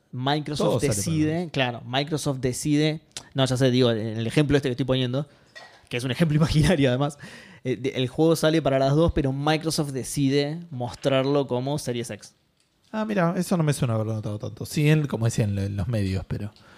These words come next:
Speaker 2: Bueno, cuestión que viene con, obviamente, todo el juego, con todas las, o sea, la, la edición especial, eh, con todos los enhancements, todos las, los D L Cs, eh, y las expansiones, y además viene con,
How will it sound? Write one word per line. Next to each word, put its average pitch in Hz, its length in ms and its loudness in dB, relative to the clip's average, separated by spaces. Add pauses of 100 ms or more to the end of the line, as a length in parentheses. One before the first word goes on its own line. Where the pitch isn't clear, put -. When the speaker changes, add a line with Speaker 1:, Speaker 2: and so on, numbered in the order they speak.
(360)
Speaker 2:
Bueno, 180 220 2
cuestión 254 300 0
que 254 100 -2
viene 143 360 0
con, 127 520 -2 (100)
obviamente, 143 520 0
todo 156 320 2
el 143 60 4
juego, 180 280 4
con 131 140 -2
todas 139 220 2
las, 120 260 -4
o 131 120 2
sea, 135 180 0
la, 120 80 0
la 117 240 -2
edición 117 300 -2
especial, 165 520 0 (480)
eh, 113 240 2
con 107 160 -6
todos 127 160 -2
los 120 140 -4
enhancements, 170 640 -2 (320)
todos 175 240 4
las, 127 180 2
los 107 320 -2
D 117 100 0
L 123 140 -2
Cs, - 460 -2
eh, 101 420 -4
y 104 140 -6
las 101 180 -4
expansiones, 196 640 0 (320)
y 208 100 0
además 220 340 2
viene 214 400 -2
con, 190 400 0